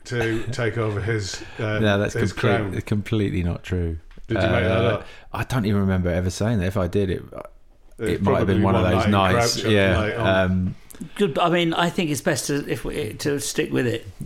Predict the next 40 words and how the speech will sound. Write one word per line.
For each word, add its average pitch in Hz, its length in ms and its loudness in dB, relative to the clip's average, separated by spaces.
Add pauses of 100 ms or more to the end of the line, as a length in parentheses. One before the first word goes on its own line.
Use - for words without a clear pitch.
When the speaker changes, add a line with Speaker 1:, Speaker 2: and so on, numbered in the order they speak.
(120)
Speaker 3:
go 135 120 2
Speaker 2:
Yeah. 117 140 4 (100)
Speaker 3:
with 113 120 0
it, 127 60 2
you 135 60 0
know. 113 220 0 (120)
Speaker 2:
<laughs> - 120 -16
Now, 127 100 2
one 135 100 4
of 160 80 4
my 147 80 4
favourite 123 320 2
nights 120 220 2
of 107 100 2
the - 80 2
Groucho 85 300 0
was 85 140 -2
with 87 140 -4
you 92 300 0
and 85 160 -4
Bob, 90 300 0 (140)
and 85 380 0 (680)
we 98 80 -2
drank 117 260 0
so 104 180 -2
much. - 480 -2 (260)
I 95 100 -2
remember, 101 420 2
like, 90 320 0 (240)
going 87 320 2
home 80 440 -2
without 85 320 -4
saying 82 240 -2
goodbye, 76 480 -4 (520)
and 95 120 0
then 98 100 2
I 98 40 4
remember 101 380 4
getting 87 400 0
home 67 380 -4